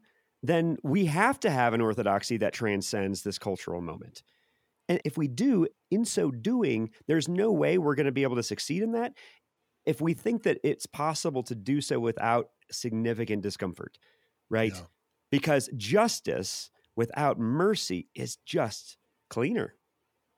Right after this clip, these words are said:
Speaker 1: It's a lot easier,
Speaker 2: <laughs>
Speaker 1: right? You don't have to forgive enemies. You don't have to pray, you know, "Father, forgive them. They know not what they do," as
Speaker 2: Mm-hmm.
Speaker 1: they're crucifying you, right? And freedom,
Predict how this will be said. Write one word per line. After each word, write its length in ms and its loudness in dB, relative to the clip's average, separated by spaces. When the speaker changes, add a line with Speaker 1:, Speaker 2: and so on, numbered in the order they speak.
Speaker 1:
It's 140 0
a 60 2
lot 240 2
easier, 420 -2
Speaker 2:
<laughs> 400 -4
Speaker 1:
right? 140 4
You 100 2
don't 120 6
have 100 2
to 60 -10
forgive 300 0
enemies. 540 0
You 100 4
don't 120 6
have 140 2
to 60 -4
pray, 720 4
you 100 2
know, 180 4
"Father, 300 4
forgive 340 0
them. 80 2
They 100 4
know 140 2
not 200 2
what 140 0
they 120 0
do," 580 0
as 560 -2
Speaker 2:
Mm-hmm. 120 -14
Speaker 1:
they're 160 2
crucifying 640 -4
you, 200 -12
right? 180 4
And 160 4
freedom, 580 4